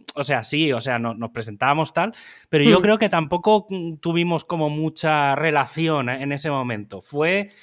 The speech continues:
Speaker 1: yo creo que fue mucho después, en, en marzo, abril, cuando, cuando vi-, o sea, luego en la WordCamp, pues, tampoco, o sea, eso, lo que te cruzas y tal, pero luego yo creo que el año pasado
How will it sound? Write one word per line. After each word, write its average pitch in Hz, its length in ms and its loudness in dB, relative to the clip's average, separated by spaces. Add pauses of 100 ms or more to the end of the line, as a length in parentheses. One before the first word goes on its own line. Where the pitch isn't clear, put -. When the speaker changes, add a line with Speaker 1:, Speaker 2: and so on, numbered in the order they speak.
(260)
Speaker 1:
yo 147 160 -2
creo 190 160 0
que 185 120 -4
fue 170 320 -4
mucho 175 400 -4
después, 147 580 -2
en, 123 600 -8 (420)
en 120 240 -8
marzo, 165 480 -2
abril, 160 400 0
cuando, 120 1120 -2 (680)
cuando 127 640 0
vi-, 127 180 -6
o 127 60 -8
sea, 135 220 -2
luego 170 220 4
en 160 60 4
la 127 100 4
WordCamp, 147 440 2
pues, 107 180 -8
tampoco, 131 560 -2
o 208 60 -4
sea, 101 360 -6
eso, 113 220 -8
lo 101 140 -14
que 107 80 -14
te 101 140 -16
cruzas 135 420 -6
y 127 80 -4
tal, 190 260 -2 (420)
pero 143 140 0
luego 160 220 6
yo 180 160 4
creo 190 180 4
que 160 60 0
el 139 100 2
año 165 220 2
pasado 165 500 0